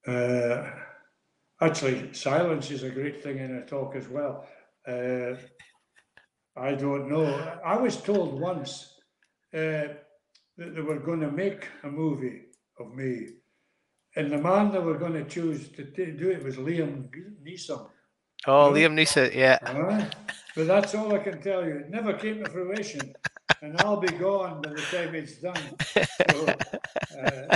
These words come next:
Speaker 1: I don't know who would do it. I think, I think maybe, you know, the old Taggart.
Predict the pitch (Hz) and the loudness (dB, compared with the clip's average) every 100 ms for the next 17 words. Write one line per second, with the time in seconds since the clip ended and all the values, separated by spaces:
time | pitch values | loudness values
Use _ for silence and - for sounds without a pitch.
0 | - 160 160 - 143 156 131 139 127 131 | 0 0 0 0 -2 -2 0 -4 -4 -6
1 | 127 - - - _ - _ - - _ | -8 -10 -20 -20 _ -14 _ -2 -2 _
2 | - - - - _ _ - - - 220 | -2 -2 -2 -14 _ _ -4 0 0 0
3 | 214 135 - 214 - - 208 247 240 196 | -2 -6 0 0 0 0 2 2 0 2
4 | 233 220 202 180 190 233 226 214 226 226 | 2 2 0 0 0 0 0 0 2 0
5 | 220 226 233 220 190 160 | -4 -8 -6 -4 -4 -6